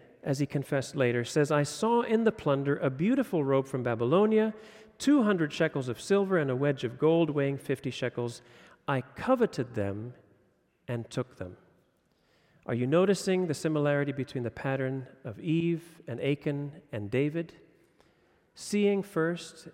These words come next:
and then desiring, and then taking once sin is fully grown. See, temptation to sin only works when it's something sinful or wrong that we actually desire. 'Cause if we don't desire it, then no temptation can,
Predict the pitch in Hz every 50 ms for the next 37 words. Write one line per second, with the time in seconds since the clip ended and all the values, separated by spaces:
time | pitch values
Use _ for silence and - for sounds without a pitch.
0 | - _ _ - 113 110 120 143 160 160 170 156 156 151 147 143 143 139 135 135
1 | 135 135 139 139 139 - - - - _ _ _ _ _ _ _ _ _ _ _
2 | _ - 120 113 117 110 107 - - 123 113 113 - 117 110 110 110 107 - -
3 | - _ - - 135 120 110 107 - - - - 107 104 107 98 - - - 113
4 | 101 104 98 101 107 - - - - - - 101 101 98 95 95 95 95 - _
5 | _ _ _ _ _ _ _ _ _ _ _ - - _ _ - - 175 156 -
6 | 147 135 131 - 170 202 208 190 - - 127 113 - 120 - - - 110 107 117
7 | 127 - - - - - - _ - 180 196 196 180 156 139 135 165 170 147 127
8 | - - - - 160 135 135 135 135 - - 190 196 180 - 156 139 127 - -
9 | - 185 190 180 - 160 143 135 127 120 127 - 151 143 143 147 175 190 170 120
10 | 110 113 120 123 147 175 151 147 156 - 139 143 - - - 156 151 151 143 165
11 | 147 147 190 202 226 202 131 - - - - - - - - - - - - -
12 | - _ _ _ _ _ _ _ _ - 180 165 180 - 196 190 220 262 277 240
13 | 175 175 156 131 139 185 214 247 254 190 117 107 107 120 156 156 175 185 196 226
14 | 247 - - 185 165 - - 127 120 - - 147 - - 185 175 196